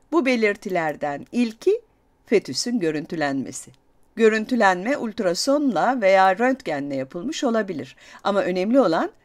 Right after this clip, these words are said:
fetüs görüntülenmişse hamilelik kesin demektir.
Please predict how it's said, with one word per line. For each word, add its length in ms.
fetüs 420
görüntülenmişse 1120
hamilelik 680
kesin 400
demektir. 540